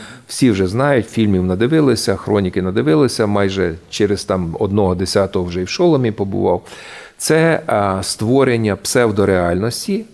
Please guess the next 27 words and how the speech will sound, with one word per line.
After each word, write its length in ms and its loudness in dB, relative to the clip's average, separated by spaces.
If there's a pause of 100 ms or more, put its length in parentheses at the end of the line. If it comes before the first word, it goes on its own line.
в 60 -14
шоломі. 520 -2 (360)
Псевдореальність, 840 0
ну, 260 0
іншими 340 -2
словами, 420 -2
одягається 600 0
спеціальний 600 -2
шолом, 460 -4
окуляри, 500 0 (840)
з, 260 -6
в 20 -10
тому 300 4
числі 320 0
з 80 -2
виведеним 640 2
звуком. 480 -2 (380)
Останній 520 0
шолом, 380 0
який 380 -2
ми 180 2
вже 160 0
використовуємо, 960 0
там 180 0
уже 200 0
немає 440 0
наушників, 640 -2